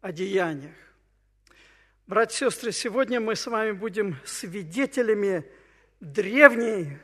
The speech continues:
христианской практики. Но в мире люди бы сказали, э, древнего ритуала. Но точнее сказать, вот в нашей среде мы будем свидетелями священнодействия.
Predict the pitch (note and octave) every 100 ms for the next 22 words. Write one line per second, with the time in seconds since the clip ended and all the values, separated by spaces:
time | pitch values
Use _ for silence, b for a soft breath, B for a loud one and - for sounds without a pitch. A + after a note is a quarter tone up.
0 | - G#3+ - - A#3+ G#3+ - A#3 - A3
1 | - - - - - _ _ _ _ _
2 | _ _ _ - F3+ A3 B3+ - A#3+ F3
3 | A3 C4 B3 A3+ A#3+ G#3 G#3+ A3 - A3
4 | E3+ A3 A3 G#3 G3+ C#3+ - _ G#3+ F#3
5 | E3+ E3+ b b b b _ E3 G#3 A3+
6 | G#3+ G#3+ G#3 G#3 - A3 G#3+ F#3+ D#3+ C#3+
7 | C3 - b b b b _ G3 G3+ G3+
8 | G3 A3+ G3+ - C#4 C#4 C4 - A3+ F#3
9 | A3 G3 G#3+ F#3+ A3 A3 B3 - A3 -
10 | G#3+ F#3 G#3 G3 G3+ G#3 G#3 G3+ - A3+
11 | G3+ G3+ A#3+ A#3+ A3 G#3+ G3+ E3+ b b
12 | b b b - - G3+ F3+ - G#3+ G3+
13 | F3 F#3+ G3+ D#3+ - - E3 D3